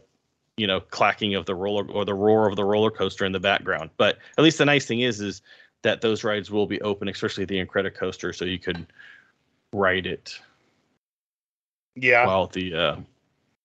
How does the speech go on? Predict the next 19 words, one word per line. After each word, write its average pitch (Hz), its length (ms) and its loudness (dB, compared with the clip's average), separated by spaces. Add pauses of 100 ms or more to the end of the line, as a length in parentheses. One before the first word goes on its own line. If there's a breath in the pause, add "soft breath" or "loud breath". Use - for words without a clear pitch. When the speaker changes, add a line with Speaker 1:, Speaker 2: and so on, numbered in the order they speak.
(120)
Speaker 1:
the 92 60 -2
show's - 260 -6
going 85 220 -8
on. 92 240 -6 (680)
Speaker 2:
Yeah, 110 240 -4 (200)
exactly. 95 640 -6 (680)
Um, 113 520 4 (760)
Mantis 165 560 2
from 139 140 -6
Guardians 135 340 6
of 131 60 -6
the 127 60 -8
Galaxy 127 400 4
debuted 113 540 0
at 107 180 0
Avengers 107 360 -6
Campus, 107 420 -6
Disneyland's 98 480 -8
Col-, 98 340 -6